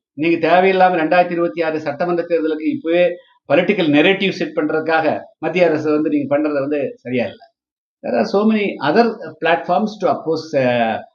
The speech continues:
central government. But education, கல்வியை வச்சு, uh, வந்து தமிழ்நாடு, uh, திமுக வந்து அரசியல் சித்து விளையாட்டு விளையாடக்கூடாது. அதுபோக இந்த விருதுநகர் மாவட்டத்துல கனிம வள கொள்ளை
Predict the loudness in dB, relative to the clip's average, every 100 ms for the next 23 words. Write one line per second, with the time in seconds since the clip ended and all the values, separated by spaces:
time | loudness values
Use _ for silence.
0 | _ _ 2 2 0 -4 -6 -12 -20 _
1 | _ -12 -10 -4 -2 0 0 0 -4 -10
2 | _ -4 0 4 4 4 0 0 0 0
3 | -8 _ _ -2 0 2 0 -2 -4 -4
4 | -2 0 0 2 2 2 2 0 0 0
5 | -2 -2 0 2 2 2 2 0 -8 _
6 | -6 -4 -2 0 0 -4 -8 -6 0 0
7 | 0 -2 -6 -8 -12 -16 -18 _ _ _
8 | _ _ _ _ _ -20 -20 -20 _ _
9 | 2 4 4 2 2 2 4 4 4 2
10 | 2 0 -2 -4 0 2 4 4 2 2
11 | 0 2 2